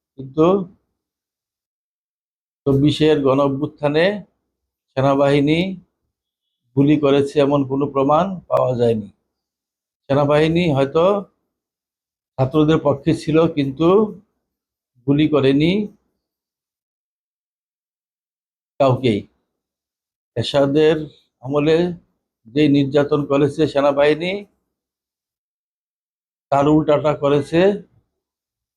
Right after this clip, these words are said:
শেখ হাসিনার পতনের আন্দোলনের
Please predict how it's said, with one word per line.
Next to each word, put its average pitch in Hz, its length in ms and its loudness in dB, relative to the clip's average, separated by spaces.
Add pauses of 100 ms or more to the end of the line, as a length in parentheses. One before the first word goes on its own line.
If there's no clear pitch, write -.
(2750)
শেখ 139 120 0
হাসিনার 156 520 2 (1300)
পতনের 147 400 2
আন্দোলনের 143 720 2